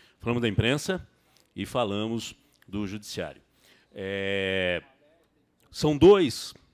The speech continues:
duas esferas, digamos assim, da sociedade que adquiriram uma representação muito grande, muito importante, a partir do, da, da criação dos direitos, a partir da Revolução Francesa,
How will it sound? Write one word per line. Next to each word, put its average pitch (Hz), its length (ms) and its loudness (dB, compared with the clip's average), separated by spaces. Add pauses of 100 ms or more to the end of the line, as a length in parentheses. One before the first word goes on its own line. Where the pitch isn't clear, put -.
(160)
duas 101 300 -6
esferas, 101 580 -4
digamos 95 260 -12
assim, 92 200 -14
da 90 80 -14
sociedade 98 540 -10 (280)
que - 100 -8
adquiriram 143 500 -4
uma 165 100 -4
representação 135 880 -6
muito 143 240 -8
grande, 135 240 -4
muito 143 200 -8
importante, 135 680 -6 (300)
a 139 120 -2
partir 143 580 -2 (380)
do, 151 420 2 (340)
da, 120 300 -2
da 123 120 -6
criação 156 480 -4
dos 139 160 -16
direitos, 151 560 -6 (400)
a - 20 -20
partir 143 280 -6
da 143 100 -6
Revolução 143 340 -4
Francesa, 117 600 -6